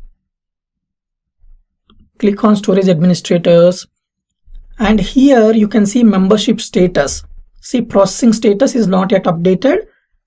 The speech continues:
and membership last updated also not yet updated. So you need to give a minute or two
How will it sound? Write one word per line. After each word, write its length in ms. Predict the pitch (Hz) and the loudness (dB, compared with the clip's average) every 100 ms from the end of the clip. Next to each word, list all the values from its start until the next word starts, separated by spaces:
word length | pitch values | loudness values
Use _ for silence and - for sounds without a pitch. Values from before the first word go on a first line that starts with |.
| - | -4
and 320 | 190 190 185 | -2 0 2
membership 500 | 180 190 214 - 226 | 2 2 0 0 -2
last 380 | 202 175 208 202 | 2 2 2 0
updated 400 | 202 175 190 196 | -2 0 0 0
also 360 | 180 180 330 | 0 0 -4
not 320 | - 180 170 - | -2 0 0 0
yet 140 | 151 | -2
updated. 560 | 139 135 135 135 123 - _ _ _ _ _ _ _ _ | -4 -2 -4 -2 -6 -8 _ _ _ _ _ _ _ _
So 220 | - - 220 | -12 0 2
you 140 | 214 | 4
need 140 | 226 247 | 2 2
to 60 | |
give 180 | 208 226 | 2 2
a 80 | 226 | 2
minute 400 | 196 202 233 240 | 2 2 2 2
or 180 | 196 190 | -2 0
two 360 | 233 339 466 | 2 2 0